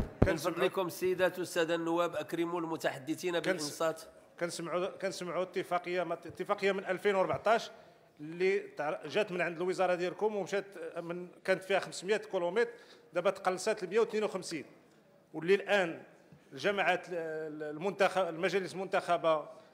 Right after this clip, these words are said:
Speaker 2: آه، صادقوا على هاد الاتفاقية وما عرفناش لحد الآن، آه، بقات في الوزارة، ما عرفنا، بغيناكم تجاوبونا السيد الوزير.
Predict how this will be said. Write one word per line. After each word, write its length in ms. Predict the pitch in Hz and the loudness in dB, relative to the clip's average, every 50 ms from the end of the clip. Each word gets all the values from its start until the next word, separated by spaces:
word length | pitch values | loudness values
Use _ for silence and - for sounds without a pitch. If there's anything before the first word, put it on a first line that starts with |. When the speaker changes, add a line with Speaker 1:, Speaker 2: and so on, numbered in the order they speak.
| - - _ _ - | -20 -20 _ _ -8
Speaker 2:
آه، 1040 | - 147 147 151 151 147 147 147 143 139 139 143 147 156 147 147 165 165 170 170 160 | -4 -2 -2 0 0 0 0 0 -2 -2 -4 -6 -8 -12 -12 -14 -14 -14 -14 -14 -12
صادقوا 440 | 147 - - 170 - - - 208 185 | -2 0 0 0 0 0 0 2 2
على 160 | 156 175 180 | 2 2 4
هاد 340 | 175 170 165 165 156 147 175 | 4 4 4 4 2 2 0
الاتفاقية 560 | - - 196 180 - 180 175 - 196 214 233 | -2 -2 -4 -2 -2 -2 -2 -2 0 0 2
وما 360 | 226 214 196 196 180 185 180 | 2 2 2 0 -2 -4 -2
عرفناش 400 | 143 156 165 - 196 202 - - | 0 0 0 -2 -4 -6 -6 -6
لحد 420 | 175 160 151 151 - - 196 151 151 | -8 -10 -12 -6 -4 -4 -4 -4 -6
الآن، 520 | 180 - 196 226 214 208 208 - 190 196 - - 185 175 - - - - _ _ - - | -2 2 2 2 2 2 -2 -8 -8 -12 -12 -14 -16 -18 -18 -20 -20 -20 _ _ -10 -6
آه، 340 | 180 180 175 175 170 165 165 | -4 -2 -2 -2 -2 -2 -4
بقات 280 | 160 - - 233 233 - | -4 0 0 0 0 2
في 60 | - | 0
الوزارة، 380 | 190 196 196 180 180 196 214 | 2 2 4 4 4 4 2
ما 120 | 208 196 170 | 2 0 -2
عرفنا، 160 | 175 160 214 | -4 -4 -6
بغيناكم 380 | 170 180 185 196 - 214 190 147 | -4 -4 -4 -2 -2 -2 -2 -2
تجاوبونا 320 | 156 190 190 185 202 202 | -2 -2 -2 0 -2 -2
السيد 200 | 190 196 202 190 | -2 -4 -4 -2
الوزير. 360 | 165 185 185 165 147 147 127 | 0 0 0 0 0 -2 -4